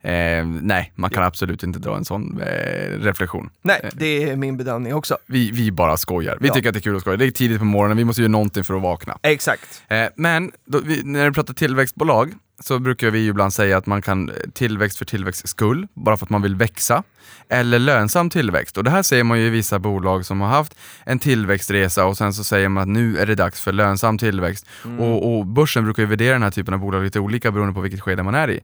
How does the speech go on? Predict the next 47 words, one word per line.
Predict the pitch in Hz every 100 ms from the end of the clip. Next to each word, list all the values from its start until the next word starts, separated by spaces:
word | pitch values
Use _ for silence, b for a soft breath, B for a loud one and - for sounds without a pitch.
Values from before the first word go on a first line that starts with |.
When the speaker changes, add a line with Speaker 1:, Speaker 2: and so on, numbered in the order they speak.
| B -
Speaker 2:
Ja. | 123
Speaker 1:
Sätt | 160 165 -
f-, | - -
en | 131
fintech-stämpel | - 139 98 101 - 127 151 - 95
på | 110
ett | 107
finansbolag | 113 107 95 - 127 98
och |
du | 98
får | 101
en | 101
Speaker 2:
Mm. |
Speaker 1:
helt | 123 107
annan | 98 98
värdering | 107 98 87 98
direkt. | 110 110 131 - - 120
Speaker 2:
Yes. | 123 B B B B
Speaker 1:
Sätt | - 127 -
ett | 120
mju-, | 123 131 131 113
en | 123 131
mjukvaru-, | 127 107 107 107 107 104 82 60 58 55 - - 64 60 60 101
en | 131
mjukvaruvärdering | 135 117 101 107 107 101 107 135 156 127 104 117 B B B -
på | 117 107
ett | 104
bolag | 120 104 107 104
som | 104
tidigare | - 113 101 123 117 117 110 78 - 110
har | 117
haft | 101 98 -
perceptionen | 104 104 - 101 98
från | 92 98
investerarna | 98 98 107 95 95
att |
det | 92
har | 95
varit | 95 98
ett | -
hårdvarubolag. | 117 98 98 95 127 120
Vet | 92 95
du | 98
vilket | 98
jag | 98
tänker | 131 120
på? | - 101